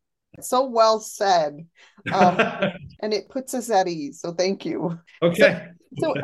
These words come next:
Speaker 1: as a listener of this podcast, what's a question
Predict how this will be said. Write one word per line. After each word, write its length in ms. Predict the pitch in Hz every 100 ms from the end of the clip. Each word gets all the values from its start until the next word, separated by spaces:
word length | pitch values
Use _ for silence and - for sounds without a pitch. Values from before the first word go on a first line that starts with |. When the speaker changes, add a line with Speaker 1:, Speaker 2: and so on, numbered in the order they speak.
| 285
Speaker 1:
as 100 | 311
a 20 | 294
listener 540 | 277 262 277 294 262
of 80 | 226
this 160 | 220 -
podcast, 720 | 214 180 170 156 123 - 175
what's 260 | 214 277
a 80 | 415
question 840 | - 214 190 - - 165 156 156